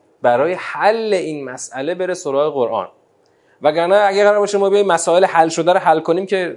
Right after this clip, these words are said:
کاری نکردیم که. ما می‌خوایم از قرآن دینی رو بفهمیم که تا به حال بنهای قرآن نداشتیم. حالا می‌خوایم با قرآن داشته باشیم. تو این سوره خدا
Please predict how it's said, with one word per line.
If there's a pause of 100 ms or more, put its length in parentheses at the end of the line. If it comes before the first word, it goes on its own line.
(120)
کاری
نکردیم
که. (680)
ما
می‌خوایم
از
قرآن (120)
دینی
رو
بفهمیم
که (480)
تا
به
حال
بنهای
قرآن
نداشتیم. (100)
حالا
می‌خوایم
با
قرآن
داشته
باشیم. (1200)
تو
این
سوره (1300)
خدا